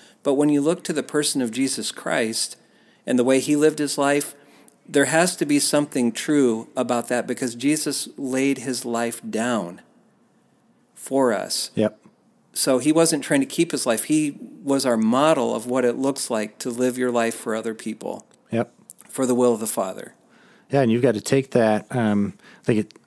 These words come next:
Speaker 2: C S Lewis, who said, "You, you look at that, uh, and you either believe that Jesus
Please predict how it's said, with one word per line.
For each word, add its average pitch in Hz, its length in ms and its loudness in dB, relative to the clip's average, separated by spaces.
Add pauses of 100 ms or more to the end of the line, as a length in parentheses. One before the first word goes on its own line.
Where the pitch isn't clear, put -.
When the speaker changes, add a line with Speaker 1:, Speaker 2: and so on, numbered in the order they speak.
(160)
Speaker 2:
C 127 240 0
S 104 180 -2
Lewis, 120 400 2
who 120 140 0
said, 107 440 0 (340)
"You, 117 280 0
you 110 240 2
look 127 240 2
at 139 120 0
that, 117 520 2 (640)
uh, 101 420 2 (640)
and 113 240 2
you 110 140 2
either 117 580 2 (280)
believe 123 360 4
that 113 120 0
Jesus 117 600 0